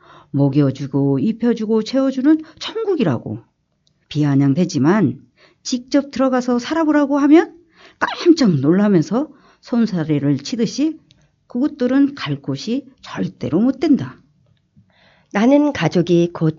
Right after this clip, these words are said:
Speaker 2: 내 운명이고 가족들을 지켜야 했기 때문에 이 희한한 냄새를 혼자 맡는 것에 대해서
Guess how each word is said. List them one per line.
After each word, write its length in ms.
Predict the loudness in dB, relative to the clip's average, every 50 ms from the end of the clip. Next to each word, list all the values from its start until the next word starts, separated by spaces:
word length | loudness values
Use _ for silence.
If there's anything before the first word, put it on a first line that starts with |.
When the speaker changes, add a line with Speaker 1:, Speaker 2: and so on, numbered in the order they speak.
| -4 -2
Speaker 2:
내 200 | 0 2 2 2
운명이고 840 | 2 2 2 2 2 2 2 2 2 0 -2 -2 -4 -4 -8 _ _ _ _ -20 -20 -20 -20 _ _ _
가족들을 600 | -8 -4 -2 -2 -2 -2 -2 -2 0 2 2 0 0
지켜야 420 | -2 -8 -6 -2 0 2 2 2
했기 320 | 0 0 -2 -4 -6 -6 -4
때문에 520 | -2 -2 0 0 0 0 -2 -4 -4 -8 -12 _ _ _ _ _ _ -4
이 260 | -2 0 0 -2 -2
희한한 520 | -4 -6 -4 -2 0 0 0 0 0 2 2
냄새를 520 | 2 2 2 2 0 0 0 0 0 -2 -4 -10 -20 -18 _ 0
혼자 240 | 0 2 2 2 0
맡는 320 | 0 0 0 2 2 2
것에 260 | 2 0 0 -2 -2
대해서 560 | -2 -2 -2 -2 -2 -2 0 0 0 0 -2